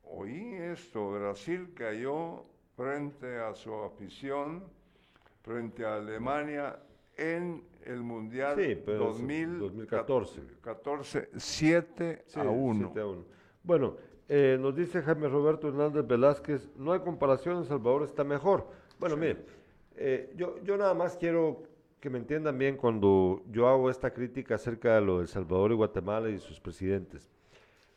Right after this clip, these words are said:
Speaker 2: Eh, el presidente Yamatei es un presidente mediocre, es una persona que no tiene empatía por la sociedad, es una persona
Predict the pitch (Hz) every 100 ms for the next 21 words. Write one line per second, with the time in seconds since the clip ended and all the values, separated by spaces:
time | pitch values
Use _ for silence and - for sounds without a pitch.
0 | _ _ _ - 98 101 98 95 92 -
1 | - _ _ _ _ _ - 117 147 139
2 | 175 175 175 147 123 123 143 147 - -
3 | - - 156 143 139 127 117 113 107 104
4 | 107 107 113 107 117 110 104 101 110 104
5 | 98 87 80 71 _ _ - 90 90 98
6 | 110 107 104 98 113 110 - 87 82 -
7 | 82 90 85 95 113 - 92 98 87 87
8 | 101 101 101